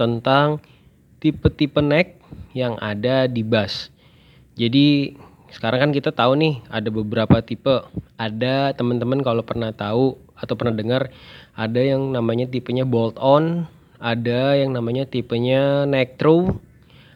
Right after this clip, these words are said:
ada tipenya yang namanya set in neck. Oke. Jadi di pembahasan kali ini gua bakal ngejelasin satu-satu dari masing-masing tipe ini. Oke.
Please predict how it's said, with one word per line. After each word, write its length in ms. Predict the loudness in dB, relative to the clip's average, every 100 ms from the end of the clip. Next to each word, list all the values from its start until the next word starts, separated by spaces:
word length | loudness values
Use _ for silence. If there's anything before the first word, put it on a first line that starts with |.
| _ -2
ada 560 | 0 0 2 2 2 -2
tipenya 480 | -6 -8 -6 -2 -2
yang 160 | -2 -2
namanya 480 | -2 -4 -4 -4
set 400 | -6 -2 -2 -2
in 320 | 2 4 4 2
neck. 240 | 0 -4 _ -20 -16
Oke. 400 | -4 2 2 0 -12 -20 _ _ -20 -20 _
Jadi 320 | -6 0 2 2
di 0 |
pembahasan 560 | -2 -2 -4 -6 -6
kali 240 | -4 -4 -2
ini 320 | 0 -2 0
gua 320 | 2 2 2
bakal 560 | -2 -6 -2 0 0 -2
ngejelasin 720 | -4 -6 -6 -6 -4 -4 -6
satu-satu 800 | -6 -6 -6 -8 -2 0 2 0
dari 320 | -2 -2 -2
masing-masing 560 | -2 -4 -8 -8 -8 -8
tipe 160 | -4 -2
ini. 320 | -2 -4 -10 -16 -12
Oke. 400 | 0 0 0